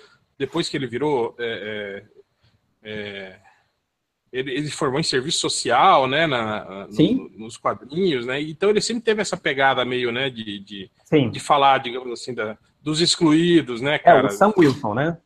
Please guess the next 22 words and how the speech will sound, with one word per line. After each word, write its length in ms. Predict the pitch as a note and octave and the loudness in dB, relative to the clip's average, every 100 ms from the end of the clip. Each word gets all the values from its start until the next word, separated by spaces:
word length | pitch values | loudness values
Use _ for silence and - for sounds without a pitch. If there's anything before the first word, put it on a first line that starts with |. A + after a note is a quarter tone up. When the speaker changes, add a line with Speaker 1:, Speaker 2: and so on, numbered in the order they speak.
| _ _ - | _ _ -6
Speaker 2:
É. 160 | A2 | 0
Speaker 1:
Isso, 300 | D#3 F#3 - | 2 2 0
exato. 440 | A2 A2 A#2 C3+ _ - C3 - | -10 -4 -4 -4 _ -14 -14 -8
Speaker 2:
O, 280 | C3+ C3+ D3 C#3+ C#3 C#3 | -8 -6 -6 -6 -6 0
o, 160 | D3 C#3 | 2 4
o 40 | |
Sam 280 | C3 G#3 B3 | 4 4 6
Wilson, 380 | F3 G#3 - C#3+ | 8 8 6 4
as 100 | B2 | 4
pessoas 300 | C#3+ C#3 D#3+ | 4 6 6
esquecem 460 | D3 - C#3+ D3+ D3 | 6 4 2 2 2
também, 320 | B2+ C3+ D#3+ | 2 4 4
ele, 240 | A#2 A#2 | 4 2
ele 200 | A2+ E3+ | 4 6
não 120 | E3+ D3 | 6 6
foi 140 | D#3 | 4
um 40 | |
personagem 440 | C3 C3 C3 B2+ A#2 | 4 2 2 0 2
criado 300 | B2 A#2+ A2 | 4 4 4
nos 100 | A2 | -2
anos 140 | A2+ | -4
setenta? 600 | - G#2 D3+ C3+ A#2 G2+ | -6 0 2 2 0 -6